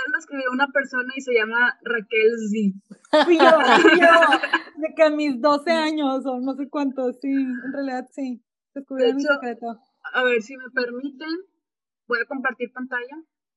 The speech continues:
Speaker 2: Por el
Speaker 3: Ujú.
Speaker 2: momento, si nos están viendo en YouTube, amigos, podrán disfrutar de esto, y si no, les sugiero pasarse a YouTube para escuchar de, y ver este contenido.
Speaker 1: Nunca está de más. Hay una
Speaker 2: Oh.
Speaker 1: playlist que ya existe,
Speaker 3: Ujú.
Speaker 2: Oh,
Speaker 1: que es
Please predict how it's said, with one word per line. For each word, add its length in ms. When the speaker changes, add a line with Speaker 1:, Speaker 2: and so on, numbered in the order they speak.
Speaker 2:
Por 120
el 60
Speaker 3:
Ujú. 100
Speaker 2:
momento, 480
si 80
nos 160
están 180
viendo 200
en 60
YouTube, 280
amigos, 500
podrán 300
disfrutar 400
de 100
esto, 180
y 100
si 200
no, 300
les 180
sugiero 460
pasarse 380
a 60
YouTube 360
para 140
escuchar 440
de, 220
y 100
ver 260
este 240
contenido. 400
Speaker 1:
Nunca 260
está 220
de 80
más. 420
Hay 180
una 120
Speaker 2:
Oh. 80
Speaker 1:
playlist 520
que 120
ya 100
existe, 460
Speaker 3:
Ujú. 400
Speaker 2:
Oh, 140
Speaker 1:
que 80
es 80